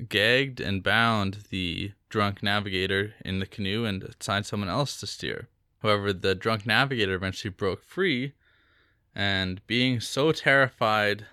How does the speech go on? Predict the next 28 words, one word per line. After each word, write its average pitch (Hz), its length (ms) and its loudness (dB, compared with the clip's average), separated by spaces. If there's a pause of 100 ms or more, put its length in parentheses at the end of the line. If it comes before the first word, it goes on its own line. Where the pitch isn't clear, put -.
(100)
um, 92 380 -4
of 101 140 -6
what 110 80 2
was 107 160 -4
gonna 107 140 -6
happen, 110 320 -2
'cause - 120 -16
he 104 100 -4
was 98 100 -6
still 123 220 0
swearing 113 760 2
and 90 260 -4 (400)
taking 113 260 0
the 104 60 -2
Lord's 104 260 0
name 104 140 0
in 101 120 -2
vain, 101 480 -2
they 101 180 2
crashed 127 500 -2
into 110 360 -4
a 101 60 0
huge 175 580 -4
tree 113 440 -2 (420)
and 104 180 0
knocked 110 260 2
themselves 110 400 0
unconscious. - 840 -4